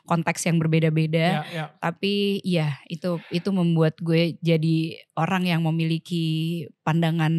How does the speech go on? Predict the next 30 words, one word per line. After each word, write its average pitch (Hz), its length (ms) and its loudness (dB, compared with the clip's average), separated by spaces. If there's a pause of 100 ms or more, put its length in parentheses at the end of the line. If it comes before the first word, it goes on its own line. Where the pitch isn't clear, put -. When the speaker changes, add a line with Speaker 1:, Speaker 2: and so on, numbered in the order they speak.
Speaker 1:
berbeda 156 360 -2
Speaker 2:
Ya. 147 80 -6
Speaker 1:
mengenai 151 320 -4
hidup. 151 180 -8 (260)
Speaker 2:
Menikah 202 680 4
sama 190 280 4
punya 180 300 4
anak 160 400 2
itu 214 240 0
bener-bener, 175 460 6 (720)
apa 170 260 -2
ya, 151 220 6
ngerubah 156 580 6
hidup 147 320 2
kita 151 220 2
banget, 135 360 2
ya. 113 180 -6
Speaker 1:
Banget, 165 360 2 (600)
banget. 170 280 -2 (300)
Speaker 2:
I 185 160 4
think, 233 340 2
like, 170 560 4 (580)
banyak 165 520 4
orang 196 480 2
yang 160 240 6
mungkin 208 760 2 (220)
ngerasa 160 540 4
nggak, 143 440 4
nggak 147 200 2
percaya 147 500 4